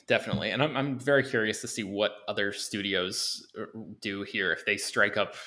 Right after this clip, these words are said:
you know, different deals with different theater chains, or if everybody sort of falls in line and, and tries to, um, you know, strike similar deals just with A M C or, or what happens. But,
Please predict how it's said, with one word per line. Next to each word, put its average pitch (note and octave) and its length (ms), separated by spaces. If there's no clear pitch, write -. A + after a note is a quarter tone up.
you G#2 100
know, E2+ 140
different - 360
deals G2+ 320
with - 260
different - 340
theater D3+ 300
chains, C#3 360
or A2 40
if G2 140
everybody A#2+ 360
sort A#2+ 160
of G2+ 100
falls A2 280
in G#2+ 80
line G#2 340
and, F#2+ 180
and F#2+ 240
tries G2 380
to, F2+ 420
um, F2 340
you G#2+ 100
know, E2 80
strike - 300
similar G#2 320
deals G2+ 320
just - 240
with A2+ 120
A G2+ 140
M E2+ 140
C C3 360
or, E2+ 180
or G2+ 200
what G2+ 180
happens. - 380
But, - 200